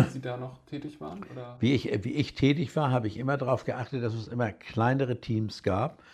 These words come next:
Speaker 2: Und ich habe immer größere Teams versucht, äh, zu bekämpfen,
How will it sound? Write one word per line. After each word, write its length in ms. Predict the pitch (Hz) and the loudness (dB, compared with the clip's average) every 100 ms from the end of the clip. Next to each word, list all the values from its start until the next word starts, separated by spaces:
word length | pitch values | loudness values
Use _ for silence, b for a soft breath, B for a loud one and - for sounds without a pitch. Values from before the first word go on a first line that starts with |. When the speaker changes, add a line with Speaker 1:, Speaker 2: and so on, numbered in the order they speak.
| B B B | B B B
Speaker 2:
Und 140 | 120 | -6
ich 120 | 117 110 | 0 2
habe 200 | 113 107 | 2 2
immer 260 | 120 113 | -2 0
größere 640 | 107 98 110 123 131 123 | 2 6 6 6 4 2
Teams 420 | - - 127 123 - | 2 -2 -2 -4 -2
versucht, 640 | - 104 110 123 - - B B B | 2 4 4 2 -2 -18 B B B
äh, 260 | - 110 104 | -2 0 0
zu 180 | - 110 | 0 2
bekämpfen, 720 | 110 - 104 110 - 170 185 | 2 6 6 6 0 0 0